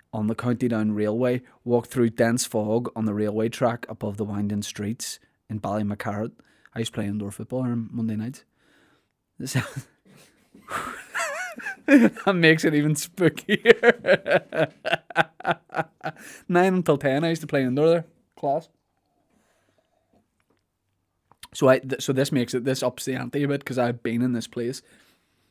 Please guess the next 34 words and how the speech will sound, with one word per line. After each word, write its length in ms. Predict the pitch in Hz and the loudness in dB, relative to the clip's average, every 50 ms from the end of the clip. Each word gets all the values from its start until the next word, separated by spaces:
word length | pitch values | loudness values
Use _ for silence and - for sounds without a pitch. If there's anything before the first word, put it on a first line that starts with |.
| _ _ _ _ _ _ _ _ _ _ _ _ _ _ | _ _ _ _ _ _ _ _ _ _ _ _ _ _
The 80 | - | -8
seven 340 | 120 - - 139 143 156 160 | -4 2 4 4 4 4 2
thirty 300 | 151 - 139 123 117 117 | 0 2 2 2 2 2
Bangor 380 | 113 - 110 107 113 113 110 113 | 0 0 -2 -2 -2 -2 -4 -4
train 360 | - - - 117 98 196 117 | -6 -6 -8 -6 -4 -2 -4
had 100 | 123 117 | -4 -4
just 180 | 120 - 110 - | -6 -8 -12 -14
passed 300 | - - 113 107 110 - | -10 -10 -10 -10 -8 -6
along 300 | - 117 110 101 104 104 | -4 -4 -2 -2 -2 -4
the 80 | 101 104 | -4 -6
line 400 | 107 107 107 104 104 117 120 117 - - - - _ _ | -6 -8 -6 -4 -4 -4 -4 -6 -10 -20 -20 -20 _ _
when 120 | - 113 | -2 0
he 60 | 120 120 | 0 2
heard 240 | 123 123 127 127 | 2 2 0 -2
someone 420 | - - 123 113 107 107 104 107 107 | -2 -2 0 0 0 0 0 0 0
not 160 | 107 104 - | 0 -2 -4
far 260 | - - 113 104 104 | -4 -2 -2 0 0
behind 380 | 104 107 95 107 104 107 104 110 | 0 -2 -4 -4 -4 -4 -2 -2
him, 160 | 127 131 131 - - _ _ _ _ | -2 -2 -4 -8 -20 _ _ _ _
and 100 | - 107 | -6 -6
eventually 500 | 113 107 117 117 113 113 - 139 139 131 | -4 -2 -2 -2 -2 -4 -2 -2 -2 -2
he 140 | 120 113 120 | 0 -2 -4
could 160 | 117 - 110 | -4 -2 -2
make 240 | 107 107 110 107 - | 0 0 -2 -2 -4
out 120 | 117 110 - | -4 -4 -6
the 60 | 113 | -10
figure 400 | - - - 110 101 113 113 107 - _ _ _ _ | -10 -6 -6 -6 -2 -4 -4 -4 -6 _ _ _ _
of 120 | - 113 107 | -14 -6 -4
a 40 | 117 | -4
woman 440 | 110 101 107 107 110 120 135 135 - _ _ _ _ | -4 -4 -4 -2 -2 -2 -2 -4 -6 _ _ _ _
approaching 540 | 117 - - - 120 117 117 - 117 - - | -20 -18 -8 -6 -4 -4 -4 -4 -6 -6 -8
through 240 | - - - 110 | -8 -8 -8 -6
the 80 | 107 107 | -6 -6
fog. 500 | 104 - - 107 104 101 110 120 123 - | -10 -10 -10 -10 -8 -6 -8 -8 -10 -12